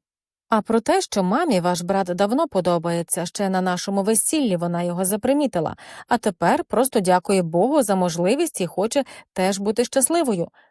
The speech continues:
Невже ви настільки її не любите,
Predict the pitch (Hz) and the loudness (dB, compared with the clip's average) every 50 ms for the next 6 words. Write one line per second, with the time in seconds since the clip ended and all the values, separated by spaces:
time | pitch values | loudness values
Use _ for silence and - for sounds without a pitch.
0 | _ _ _ - 185 185 185 180 170 220 233 202 208 208 202 202 190 - - - | _ _ _ -4 -2 -2 -2 -2 -2 -2 -2 -2 -2 -2 0 0 0 0 0 0
1 | - 339 339 330 - - 208 190 190 185 196 226 240 220 202 196 208 269 269 226 | 0 -2 -2 -2 -2 -4 -4 -2 -2 -2 -2 0 0 0 0 0 0 0 0 0
2 | 196 185 - 175 170 | -2 -2 -4 -8 -10